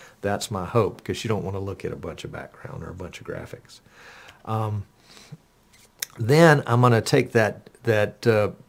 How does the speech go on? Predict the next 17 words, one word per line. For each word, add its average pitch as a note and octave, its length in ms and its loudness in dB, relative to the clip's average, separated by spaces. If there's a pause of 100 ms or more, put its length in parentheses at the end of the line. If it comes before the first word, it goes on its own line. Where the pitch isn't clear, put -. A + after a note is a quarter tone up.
(160)
and A2+ 200 -4
by A#2+ 140 8
the A2+ 80 6
way, A2 140 4
it's - 120 -4
a A#2 60 -2
P C3+ 240 2
N G#2 120 2
G A#2+ 180 6
file, F2 380 -2
so - 160 -4
it's G2 120 -6
gonna G2+ 180 -6
have G#2 140 -6
a G2+ 40 -10
transparent G#2+ 680 -6
background. F#2+ 600 -10